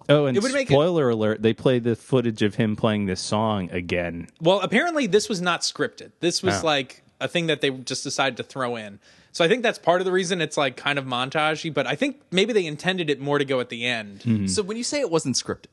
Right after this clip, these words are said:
Speaker 3: we spend a couple minutes of time doing this? What did they cut? Like, was this episode just, like, woefully un-,
Speaker 2: Maybe.
Speaker 3: like, n-, needed to be filled out, and then they're like, "Oh, we'll stuff this in to fill the time"? That's
Speaker 2: Guess
Speaker 3: weird.
Speaker 2: so.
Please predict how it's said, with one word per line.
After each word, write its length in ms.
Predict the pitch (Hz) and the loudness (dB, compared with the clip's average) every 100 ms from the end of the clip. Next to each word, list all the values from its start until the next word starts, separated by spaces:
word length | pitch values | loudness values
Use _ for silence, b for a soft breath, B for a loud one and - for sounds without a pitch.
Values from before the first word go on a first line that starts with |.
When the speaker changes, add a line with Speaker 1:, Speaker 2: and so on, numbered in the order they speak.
| _ | _
Speaker 3:
we 80 | 226 | -8
spend 500 | - 226 151 127 104 - _ _ _ 117 | -4 -2 -2 -4 -6 -14 _ _ _ -8
a 40 | |
couple 320 | - 160 151 | -4 -2 0
minutes 420 | 123 113 113 95 92 | 0 0 0 -2 -8
of 100 | - | -8
time 540 | - 101 90 92 - _ _ _ _ _ _ | -4 -4 -4 -6 -10 _ _ _ _ _ _
doing 300 | 120 107 85 | -4 -4 -6
this? 320 | - - - b b | -10 -14 -16 b b
What 80 | - | -8
did 20 | 466 | -6
they 140 | - | -6
cut? 460 | - - 160 - - | -8 0 0 0 -2
Like, 200 | 139 143 139 | -2 0 -2
was 100 | 127 | -2
this 140 | 180 | 0
episode 420 | 160 180 175 165 | 0 0 0 0
just, 180 | 139 127 | -2 -2
like, 160 | 123 107 | -2 0
woefully 640 | 110 120 135 156 135 127 | 2 2 2 0 0 0
un-, 520 | 117 120 117 113 107 b b - | 2 2 2 0 -4 b b -12
Speaker 2:
Maybe. 500 | 107 123 143 208 - | -4 -2 0 -2 2
Speaker 3:
like, 200 | 139 135 | 2 2
n-, 100 | 120 - | -4 -4
needed 360 | 143 160 156 | -2 0 0
to 60 | 156 | -2
be 140 | 143 | -4
filled 360 | - 160 147 117 | 0 2 2 2
out, 420 | 120 190 - - | 2 0 -4 -6
and 140 | 120 127 | -2 0
then 140 | 131 | 0
they're 180 | 127 127 | 0 0
like, 240 | 120 120 | -2 -2
"Oh, 300 | - 170 151 | 0 0 0
we'll 140 | 139 131 | -2 -4
stuff 480 | - - - 147 - | -10 -6 0 0 0
this 200 | 139 - | -2 0
in 160 | 117 104 | 0 0
to 60 | 95 | 0
fill 380 | 135 127 139 117 | 2 2 2 -2
the 100 | 110 | -4
time"? 440 | 117 123 180 262 | -2 0 0 -2
That's 160 | 175 120 | -2 -2
Speaker 2:
Guess 80 | 107 | -2
Speaker 3:
weird. 120 | 90 | 0
Speaker 2:
so. 260 | 147 214 | 0 -2